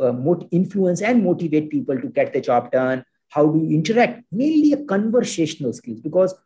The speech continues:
all these skills you will exhibit by way of mature conversation, by way of, I think, positive conversations, because with the conversation, you influence that people and you take the things forward. So that's a part of a soft skill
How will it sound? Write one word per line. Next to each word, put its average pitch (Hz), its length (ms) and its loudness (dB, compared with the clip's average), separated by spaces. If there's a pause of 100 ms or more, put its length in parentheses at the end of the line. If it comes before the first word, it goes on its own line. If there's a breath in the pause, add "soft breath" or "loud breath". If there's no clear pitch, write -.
(140)
all 220 240 4
these 240 200 -2
skills 208 380 -12
you 175 140 -6
will 185 240 0 (320)
exhibit 170 680 -2
by 143 180 0
way 147 180 -2
of 233 260 -2 (260)
mature 185 460 2
conversation, 143 720 -4
by 135 160 2
way 135 180 -4
of, 185 260 0 (640)
I 127 80 0
think, 175 180 -4
positive 160 500 2
conversations, 120 680 -4
because 135 340 -2
with 156 160 -2
the 190 80 0
conversation, 143 640 -4
you 123 100 -4
influence 127 460 -4
that 117 200 -6
people 120 440 -6 (240)
and 143 100 -6
you 135 80 -2
take 120 220 -2
the 117 80 -2
things - 240 -12
forward. 104 400 -14
So 151 80 -10
that's 202 260 -4
a 226 220 0 (200)
part 185 360 0
of 156 160 -2
a 165 40 -4
soft - 440 -6
skill 165 260 -2